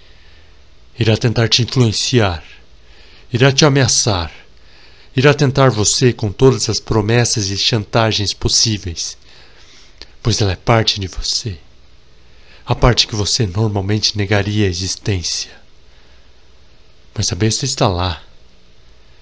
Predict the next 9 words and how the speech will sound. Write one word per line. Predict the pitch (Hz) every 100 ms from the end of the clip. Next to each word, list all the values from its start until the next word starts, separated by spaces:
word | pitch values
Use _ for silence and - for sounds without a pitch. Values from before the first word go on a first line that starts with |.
| - -
esperando | - - 104 87 110 95 90
para | 98 92
dominar | 90 92 87 90 87
pouco | - 107 - 92
a |
pouco | - - 104 95 -
a | 90
sua | - 104
consciência. | - 104 - - 104 85 - - -